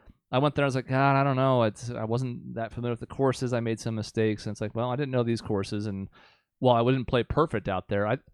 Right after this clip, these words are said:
<laughs> the, the highlight for me, honestly, maybe this is what set it off. Hole seven is, like, a three hundred fifty foot par three, pretty far. And it's up on this, like, raised platform, and the green's maybe ten feet or so wide, and it drops off, like, five feet.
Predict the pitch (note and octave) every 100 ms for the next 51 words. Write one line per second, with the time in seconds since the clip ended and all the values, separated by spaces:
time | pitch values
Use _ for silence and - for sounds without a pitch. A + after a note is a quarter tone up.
0 | _ _ _ - C3+ A#2 E3 C3 A#2+ E3+
1 | F#3 C#3+ B2+ B2 A2 A2+ B2+ C#3 C3 A#2
2 | B2+ B2 A#2 A2 - A#2 G2+ G2+ G2 -
3 | D3+ - C#3+ C3+ A#2 G#2 G#2+ G2 - D#3+
4 | D#3 - C#3 - B2+ A2+ A#2 G2+ - A2+
5 | G2 - G#2 F#2 - G3 D3 - A#2 F2
6 | F2+ - _ - A2+ B2+ D3 D3 C3 B2
7 | B2 A2 G#2 A#2+ B2 G#2+ - A#2 G#2+ -
8 | G#2 E2+ D#2+ E2+ G2+ F#2+ G#2+ A2 A#2 A#2+
9 | G#2+ A2 A2 G#2+ G2+ - - - C3+ B2+
10 | B2 A#2+ A2+ - B2 A#2+ A2 G2+ - A2+
11 | G2+ G2 F#2+ _ _ _ F#2 G2+ G#2+ A#2
12 | A#2 G#2 G2+ A2+ A2 A2+ G#2+ - F2 -
13 | G2 E2 - -